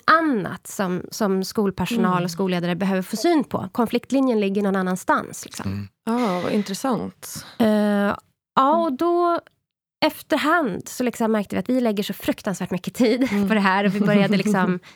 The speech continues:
Speaker 2: <laughs>
Speaker 1: eh, jämföra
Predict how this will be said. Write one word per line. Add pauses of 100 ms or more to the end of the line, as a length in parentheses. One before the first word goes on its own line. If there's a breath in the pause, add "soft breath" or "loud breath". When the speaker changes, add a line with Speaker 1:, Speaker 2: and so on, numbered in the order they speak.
(120)
Speaker 2:
<laughs>
Speaker 1:
eh, (1200)
jämföra